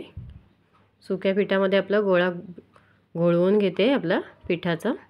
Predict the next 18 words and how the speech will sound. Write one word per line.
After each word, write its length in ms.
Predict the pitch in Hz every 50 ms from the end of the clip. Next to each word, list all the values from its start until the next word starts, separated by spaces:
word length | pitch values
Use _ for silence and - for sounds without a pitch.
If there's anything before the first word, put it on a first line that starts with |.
| - - - _ _ _ _ _ _ _ _ _ _ _ _ _ _
त्याचबरोबर 440 | - 175 170 170 180 180 175 180 214 214
थोडंसं 420 | - 220 208 220 226 233 233 - 214
आता 260 | 202 202 202 226 311 381 - - _ _ _ _ _ _ _ _ _ _ _ _ _
पोलपाटावरही 680 | 190 185 180 175 196 190 190 202 196 190 196 208 240 269
पीठ 280 | 269 254 226 214 - -
टाकते 360 | 190 185 - - 202 233 330 403 -
सुकं, 340 | - - 190 170 - 202 233
जेणेकरून 420 | 214 202 180 185 180 175 196 190
आपला 300 | 196 185 185 - 208 247 349 - - _ _ _ _ _ _ _ _ _ _ _ _ _ _ _ _ _ _ _ _ _ -
हे 220 | - 185 196 196
जे 80 | 190 214
पीठ 260 | 208 226 226 233 226
आहे 220 | 214 196 175 262 277 -
ते 80 | 262 262
खाली 160 | - 208 202 226
चिकटलं 440 | - 226 - - 190 185 - 190
जाणार 300 | 190 196 185 185 180 180
नाही. 340 | 185 180 170 165 175 226 370